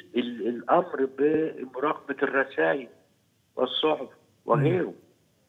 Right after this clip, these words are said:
Speaker 1: يعني وال-، وال-، وال-، وال-، وال-، كل الرسائل مسموعة أو مرئية أو غيره ممكن تخضع للرقابة في هذا الشأن،
Speaker 2: مم.
Speaker 1: لأنه طبعًا بتبقى زي ما بنقول حالة استثنائية تستدعي مثل هذه،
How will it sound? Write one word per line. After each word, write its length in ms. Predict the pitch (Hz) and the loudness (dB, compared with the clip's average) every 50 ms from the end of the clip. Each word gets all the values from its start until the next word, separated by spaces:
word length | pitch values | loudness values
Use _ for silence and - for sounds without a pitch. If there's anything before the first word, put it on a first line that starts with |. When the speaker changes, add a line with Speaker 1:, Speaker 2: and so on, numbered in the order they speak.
| _ _ | _ _
Speaker 1:
يعني 400 | 95 98 98 95 98 98 - - | -2 0 0 0 0 -4 -8 -8
وال-، 240 | - 107 104 104 104 | -6 -4 -4 -4 -6
وال-، 220 | 101 107 110 107 110 | -6 -8 -8 -6 -4
وال-، 220 | 110 113 110 110 | -4 -2 -2 -2
وال-، 220 | 110 110 110 107 | -4 -4 -4 -4
وال-، 240 | 110 110 110 113 104 - - - | -2 -2 -2 -2 -4 -6 -2 0
كل 220 | 175 190 180 170 | 2 2 4 2
الرسائل 720 | 156 139 131 135 131 131 - - 156 160 156 120 131 131 120 | 2 2 4 2 0 2 2 2 2 2 2 0 -2 -2 -2
مسموعة 640 | 120 127 117 - - - - 135 135 127 123 117 110 | -2 -4 -4 -4 -8 -14 -12 -10 -6 -6 -4 -4 -6
أو 100 | 113 113 - - | -6 -8 -12 -16
مرئية 420 | 107 104 - - 127 127 120 117 | -20 -20 -14 -12 -12 -12 -10 -10
أو 180 | 110 110 104 98 - - | -12 -12 -12 -12 -4 -2
غيره 260 | 127 131 120 98 90 - - _ - - - _ _ _ _ _ _ _ - | -2 0 0 -4 -8 -14 -20 _ -20 -20 -20 _ _ _ _ _ _ _ -6
ممكن 260 | 117 117 - - 104 87 - | -6 -6 -6 -8 -10 -8 -4
تخضع 360 | - 131 135 - - - 98 95 | -4 -4 -4 -6 -10 -14 -14 -14
للرقابة 640 | 87 90 90 - - - - 101 104 104 104 104 101 - _ _ _ _ _ - | -14 -16 -16 -16 -18 -10 -4 -4 -4 -4 -4 -8 -14 -18 _ _ _ _ _ -8
في 340 | 101 104 104 104 101 - - | -6 -4 -4 -4 -6 -8 -4
هذا 340 | - 98 110 113 98 95 87 | 0 2 2 2 2 -2 -6
الشأن، 360 | - - - 107 117 123 - - - _ _ _ _ _ - | -10 -6 -2 -2 -2 -2 -4 -8 -18 _ _ _ _ _ 0
Speaker 2:
مم. 80 | 160 147 | 2 2
Speaker 1:
لأنه 160 | 139 - 95 | 2 2 -2
طبعًا 420 | - - 92 98 104 107 95 92 | -4 -2 -2 0 0 0 -2 -2
بتبقى 360 | 87 - - 101 98 - 80 - - | -6 -10 -8 -8 -8 -8 -8 -10 -10
زي 60 | 90 | -10
ما 140 | 87 80 82 | -10 -12 -14
بنقول 220 | 80 - 98 95 - | -12 -10 -10 -10 -8
حالة 260 | - 117 117 110 85 | -6 -6 -4 -4 -6
استثنائية 580 | - - - 127 - - _ 78 82 104 113 107 - - _ - - _ _ _ | -8 -8 -14 -18 -18 -18 _ -20 -18 -18 -18 -20 -20 -20 _ -20 -20 _ _ _
تستدعي 580 | 95 90 - - - 117 117 - - 92 82 78 | -4 -4 -4 -4 -2 -2 -2 -2 -4 -8 -10 -10
مثل 400 | 82 101 - - - - 76 76 85 | -10 -10 -12 -10 -14 -16 -14 -6 -4
هذه، 320 | 92 90 90 - 82 80 | -4 -4 -4 -6 -12 -16